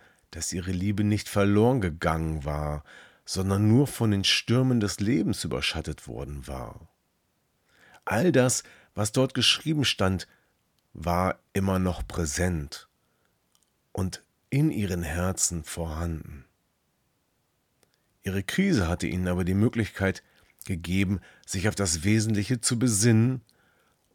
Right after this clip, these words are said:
und jetzt ihre Verbindung zu erneuern und damit zueinander zu finden. Mit diesem neuen Verständnis ihrer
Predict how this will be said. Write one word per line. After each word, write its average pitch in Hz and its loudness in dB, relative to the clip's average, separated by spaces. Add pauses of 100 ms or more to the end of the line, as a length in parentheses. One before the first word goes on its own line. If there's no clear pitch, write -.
und 95 -4
jetzt - 0 (520)
ihre 90 -4
Verbindung 110 0
zu - -2
erneuern 87 0 (1500)
und - -8
damit 85 -6
zueinander 76 -2
zu - -10
finden. 76 -8 (1800)
Mit 117 0
diesem 180 0
neuen 165 6
Verständnis 113 0 (460)
ihrer 82 -2